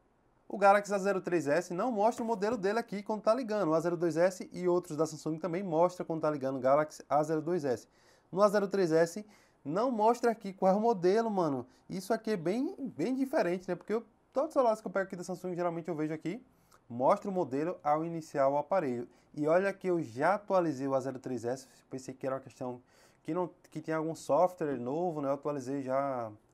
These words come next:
o patch de segurança e tudo mais. E continuou assim, né? Vamos aguardar os dois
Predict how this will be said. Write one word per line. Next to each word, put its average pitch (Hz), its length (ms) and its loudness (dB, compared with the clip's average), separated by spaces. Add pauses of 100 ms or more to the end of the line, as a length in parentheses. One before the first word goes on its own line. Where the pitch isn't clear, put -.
o - 80 -20
patch 123 240 -6
de - 80 -20
segurança 127 360 -8
e - 20 -20
tudo 151 100 -10
mais. 147 320 -2 (540)
E 180 140 -8
continuou 185 560 -4
assim, 139 360 -2
né? 120 200 -8 (420)
Vamos 156 160 -8
aguardar 170 300 2
os 147 80 -6
dois 139 280 -6